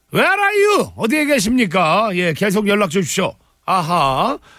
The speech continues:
삼구사구 번님, 집사람 이름이 박진영입니다.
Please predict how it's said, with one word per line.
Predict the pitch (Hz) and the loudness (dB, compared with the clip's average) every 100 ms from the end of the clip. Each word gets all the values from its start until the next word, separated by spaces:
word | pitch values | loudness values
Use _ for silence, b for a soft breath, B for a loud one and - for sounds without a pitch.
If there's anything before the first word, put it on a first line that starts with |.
| B | B
삼구사구 | - 247 247 240 165 156 175 170 175 | -4 -4 -2 -4 -2 0 0 -2 -2
번님, | 170 165 143 120 156 226 220 B B | 0 0 -2 0 0 0 -2 B B
집사람 | - 208 - - 220 214 226 | -4 -4 -2 -2 0 2 0
이름이 | 202 170 180 196 156 | 0 0 0 0 -2
박진영입니다. | - 143 - - 165 170 160 127 107 85 80 62 | -4 -10 -10 -4 0 0 0 0 -2 -4 -8 -10